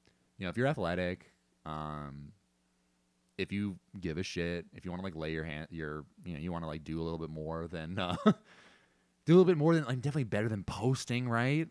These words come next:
Um, definitely better than, like, <sighs> you know, trying to scrounge up some black person in your contacts so that you can, like, send them some haphazard email about your, like, you know, your privilege and, like, bodies and spaces. I mean, basically anything's better than that. Like,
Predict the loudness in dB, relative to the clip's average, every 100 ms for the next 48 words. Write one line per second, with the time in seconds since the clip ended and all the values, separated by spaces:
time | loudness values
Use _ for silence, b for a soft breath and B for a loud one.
0 | -6 -4 -2 -2 -2 -4 -6 -4 0 0
1 | 0 -2 -4 -4 -12 B B B B B
2 | B B B B B B -10 -4 -2 -4
3 | -6 -2 -2 -2 -6 -10 -6 -2 0 0
4 | 0 0 0 -2 -6 -8 -4 -4 -4 -4
5 | -4 -4 -4 -4 -6 -8 -6 -6 -4 -4
6 | -4 -6 -6 -6 -4 -4 -4 -4 -6 -10
7 | _ b b b -6 -2 -2 -2 -4 -6
8 | -6 -6 -4 -2 -2 -4 -4 -4 -2 -2
9 | -2 -4 -4 -4 -4 -4 -6 _ _ b
10 | b -6 -4 -2 -4 -6 -4 -2 0 -2
11 | -2 -4 -6 -6 -4 -2 -4 -6 -8 -10
12 | -8 -6 -6 -6 -6 -6 -6 -6 -10 b
13 | b b b b -4 -2 -2 0 0 0
14 | 0 -2 -4 -8 -10 -8 -10